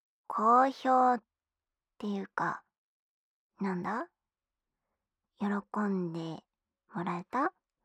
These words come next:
みたいなので、もっかい送ってまーす。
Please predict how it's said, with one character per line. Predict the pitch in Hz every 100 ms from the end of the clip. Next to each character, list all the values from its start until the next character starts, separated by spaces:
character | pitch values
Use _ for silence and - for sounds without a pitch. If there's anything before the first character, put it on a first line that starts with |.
| _ _ _ _ _ _ _ _ _ _ _ -
み | 196
た | 196
い | 185 175 175 170
な | 170 165
の | 165 170
で、 | 220 240 - _ _ _ _ _ _ _ _ _ _ _ _ _ _
も | 208
っ | -
か | 220
い | 220
送 | -
っ |
て | 196 -
ま | 202 233 240 247 247
ー |
す。 | 254